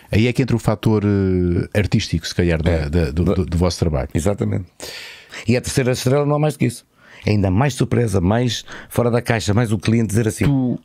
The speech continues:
Speaker 2: "Uau, coisa boa."
Speaker 1: Tu almejas isso ou não?
Speaker 2: Almejo, claro.
Speaker 1: Almejavas a segunda?
Speaker 2: Claro.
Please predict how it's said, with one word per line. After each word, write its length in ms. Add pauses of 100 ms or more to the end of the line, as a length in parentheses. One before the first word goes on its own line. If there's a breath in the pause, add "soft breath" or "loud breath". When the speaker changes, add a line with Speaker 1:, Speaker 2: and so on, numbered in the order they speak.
Speaker 2:
"Uau, 580
coisa 260
boa." 220
Speaker 1:
Tu 100
almejas 380
isso 200
ou 60
não? 120 (340 loud breath)
Speaker 2:
Almejo, 320
claro. 280 (380)
Speaker 1:
Almejavas 520
a 40
segunda? 360 (480 soft breath)
Speaker 2:
Claro. 320